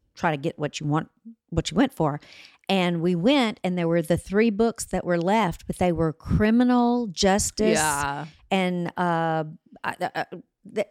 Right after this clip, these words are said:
Speaker 1: it wasn't something that I really wanted on my
Speaker 2: Yeah,
Speaker 1: bookshelf.
Speaker 2: we wouldn't
Speaker 1: It makes
Speaker 2: buy
Speaker 1: a
Speaker 2: those
Speaker 1: difference.
Speaker 2: books even though they had good covers,
Speaker 1: And
Speaker 2: you
Speaker 1: two,
Speaker 2: know?
Speaker 1: we, you will pull a book and, and read through it.
Speaker 2: Yeah.
Speaker 1: I, uh, we do. I mean, I do.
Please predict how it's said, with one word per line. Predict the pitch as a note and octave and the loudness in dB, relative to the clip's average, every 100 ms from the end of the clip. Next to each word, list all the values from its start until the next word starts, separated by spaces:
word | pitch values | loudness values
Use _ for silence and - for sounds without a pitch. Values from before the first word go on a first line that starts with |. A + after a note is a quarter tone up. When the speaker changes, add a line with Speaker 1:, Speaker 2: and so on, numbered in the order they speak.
| A3 | -2
Speaker 1:
it | B3+ C4+ | 0 2
wasn't | E4+ E4+ B3+ | 0 0 -2
something | - C4+ C4 B3 | 0 0 0 0
that | A3 | 2
I | F#3+ | 2
really | F3 G#3 G3 | 2 2 2
wanted | F#3 F#3+ F3+ | 0 -2 -2
on | F3 | -2
my | D#3 | -4
Speaker 2:
Yeah, | |
Speaker 1:
bookshelf. | D3+ B3 C#4 C#4 F3+ | -2 0 4 4 4
Speaker 2:
we | A3+ | 0
wouldn't | A#3 C#4+ C#4+ C4 | 2 2 2 0
Speaker 1:
It | B3+ | 0
makes | G#3 G#3 | 2 2
Speaker 2:
buy | G3+ | 2
Speaker 1:
a | |
Speaker 2:
those | F3+ F3 | 2 0
Speaker 1:
difference. | F3 - - | 0 -4 -2
Speaker 2:
books | - G#3+ - - | 2 2 0 -4
even | G3 F3+ | -4 -2
though | E3+ | -2
they | E3 | -2
had | D#3 E3+ D#3+ E3 | -4 -4 -6 -2
good | D#3 C#3+ | -4 -2
covers, | - - E3 - - - - | -2 -2 0 0 0 -2 -2
Speaker 1:
And | - | 2
Speaker 2:
you | G#3 | 2
Speaker 1:
two, | F#3+ | 4
Speaker 2:
know? | E3+ | 2
Speaker 1:
we, | E3+ A#3+ | 2 0
you | B3 A#4 | -2 -4
will | F#4+ B3+ | 0 -2
pull | A3 - G#3 F3+ | -2 -6 -6 -6
a | |
book | D3+ E3 D#3 | -6 -6 -6
and, | D3+ D#3 - | -8 -8 -8
and | F3 D#3+ | -6 -4
read | D#3 D3+ - | -4 -6 -6
through | D#3+ D3 | -6 -4
it. | C3+ - - G#5 | -6 -6 2 4
Speaker 2:
Yeah. | B3 | 4
Speaker 1:
I, | A3+ - _ _ - | 2 -2 _ _ -14
uh, | C#3 | -12
we | - G#3 C4+ | -8 -4 -2
do. | A3+ G3 E3+ D3+ - _ | -2 -2 -2 -6 -16 _
I | F#3+ | 0
mean, | G3+ - | 0 2
I | G3+ | 0
do. | G3 D#3+ C#3 C#3+ | 0 -2 -2 -6